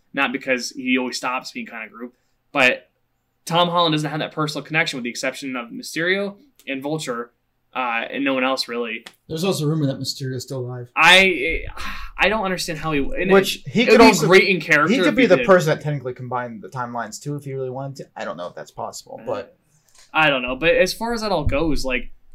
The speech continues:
Speaker 1: I, what I'm sticking to now with the whole Venom thing is, I think, so th-, th-, this is what's gonna lead to our segue about, uh, about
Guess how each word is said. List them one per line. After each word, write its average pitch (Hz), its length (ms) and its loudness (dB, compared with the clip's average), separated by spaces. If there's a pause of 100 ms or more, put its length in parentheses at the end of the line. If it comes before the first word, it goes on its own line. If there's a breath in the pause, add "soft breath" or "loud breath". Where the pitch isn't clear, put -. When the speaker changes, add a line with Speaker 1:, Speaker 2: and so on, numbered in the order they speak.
(1120)
Speaker 1:
I, 196 340 4 (1080 loud breath)
what 156 220 4
I'm 202 140 4
sticking 196 440 -2
to 185 200 -4
now 131 500 -2
with 127 200 -12
the 123 60 -12
whole 123 140 -10
Venom 120 320 -12
thing 131 240 -6
is, 123 220 -8 (480)
I 143 160 6
think, 175 420 -2 (1300)
so 180 140 -4
th-, 202 220 2
th-, 202 240 6
this 208 160 2
is 214 60 -2
what's 196 160 4
gonna 185 140 2
lead 160 140 4
to 165 100 -6
our 143 60 -2
segue 135 460 2
about, 120 460 -2 (440)
uh, 113 480 -4
about 113 400 -6